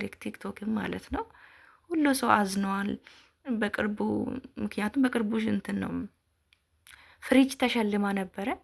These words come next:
ተመልካች ነው መጀመሪያ ይህን ቻሌንጅ የጀመረው። «እኛ እናዋጣላት፣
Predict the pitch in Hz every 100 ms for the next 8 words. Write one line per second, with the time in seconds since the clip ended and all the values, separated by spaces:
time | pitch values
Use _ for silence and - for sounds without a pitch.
0 | - 190 - 214 202 - 208 - 180 185
1 | 180 190 190 180 185 190 190 196 185 190
2 | 185 180 180 180 180 185 - - - -
3 | 208 202 196 190 185 185 185 - 170 -
4 | - -